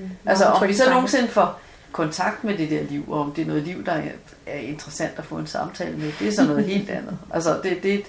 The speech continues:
Speaker 1: det er måske mindre sandsynligt.
Speaker 2: Mm.
Speaker 1: For det kræver noget med timing, ikke? Altså, fordi man, der kan jo være masser, der har prøvet at få nogle interessante samtaler med organismer på jorden,
Speaker 2: Mm.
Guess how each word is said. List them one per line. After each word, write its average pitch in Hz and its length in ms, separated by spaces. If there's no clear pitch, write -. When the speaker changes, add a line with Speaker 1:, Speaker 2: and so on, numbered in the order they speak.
Speaker 1:
det 208 80
er 208 40
måske 196 240
mindre 165 320
sandsynligt. 156 600
Speaker 2:
Mm. 170 360
Speaker 1:
For 185 60
det 190 120
kræver 185 240
noget 165 160
med 170 80
timing, 147 580
ikke? 180 140
Altså, 156 220
fordi 160 180
man, 156 220
der 151 80
kan 156 160
jo 151 60
være 123 120
masser, 147 380
der - 80
har - 80
prøvet 151 220
at 160 80
få 165 60
nogle 160 200
interessante - 460
samtaler 156 540
med 151 240
organismer 160 500
på 170 100
jorden, 160 340
Speaker 2:
Mm. 196 220